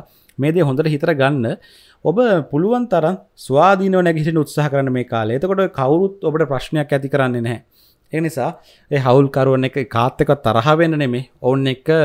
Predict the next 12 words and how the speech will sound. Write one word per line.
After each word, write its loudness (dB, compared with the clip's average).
ස-, -8
කටයුතු -2
කරන් -2
යන්න. -2
නමුත් -2
ව්‍යාපාර 2
සම්බන්ධතා 0
ගොඩනගා 0
ගන්න 0
එච්චර -4
උත්සාහ -2
දරන්න 0